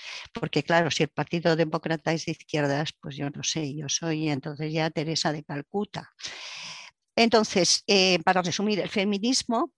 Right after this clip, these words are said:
ni ningún otro movimiento social es inmune a estos desarrollos, ¿eh? A estos cambios. Entonces, eh, si recordáis, adem-, yo sí lo recuerdo, que en los años ochenta ya en España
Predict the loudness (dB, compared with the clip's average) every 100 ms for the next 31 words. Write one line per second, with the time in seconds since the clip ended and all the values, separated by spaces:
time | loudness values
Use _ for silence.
0 | -14 -6 -2 -2 -2 0 0 0 -2 -6
1 | -6 -6 -6 -8 -10 -10 -4 2 4 2
2 | 0 -8 -16 -16 -16 0 4 4 6 6
3 | 6 6 6 4 0 _ -2 -2 -2 -8
4 | -6 -4 -4 -6 -8 -10 -12 -12 -12 _
5 | -6 -6 -6 -6 -4 -6 -6 -6 -4 -4
6 | -4 0 0 2 4 2 0 -8 -10 -8
7 | 2 4 6 4 4 2 2 4 6 6
8 | 4 4 4 4 2 2 2 2 2 0
9 | 2 2 2 -2 -2 0 0 -2 -4 -4
10 | -4 -6 -6 -4 -2 0 2 0 -2 _
11 | _ -8 -6 -4 -4 -2 -2 -4